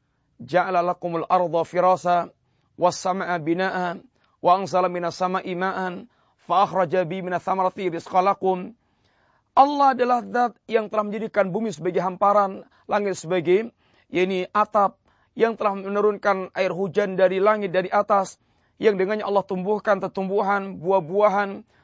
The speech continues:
sebagai rezeki buat manusia, buat kalian manusia. Maka kemudian setelah Allah merangkam satu persatu rububiyahnya, Dan ayat semisal ini sangat banyak dalam Al-Quranul Karim. Maka Allah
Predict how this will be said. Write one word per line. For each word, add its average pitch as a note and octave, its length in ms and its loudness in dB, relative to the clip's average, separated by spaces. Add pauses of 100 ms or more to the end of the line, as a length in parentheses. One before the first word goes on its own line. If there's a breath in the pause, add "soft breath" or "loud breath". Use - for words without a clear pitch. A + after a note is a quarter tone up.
sebagai F#3 320 -2
rezeki F#3+ 320 -6
buat F3+ 240 0
manusia, G3+ 560 -2
buat F3+ 160 -2
kalian G#3 320 0
manusia. G3+ 640 -4 (800)
Maka A3+ 400 2
kemudian B3 320 -4
setelah B3 240 -2
Allah A3+ 120 0
merangkam A3+ 440 0
satu G#3 240 -4
persatu G#3 400 0
rububiyahnya, F#3 800 0 (680)
Dan G#3+ 240 -2
ayat A#3 160 2
semisal A3 400 -2
ini A#3+ 240 -4
sangat G#3 400 -4
banyak A3+ 400 0
dalam G3+ 240 -4
Al-Quranul G#3 480 -2
Karim. F3+ 400 -4 (560)
Maka F#3 400 2
Allah A3+ 320 0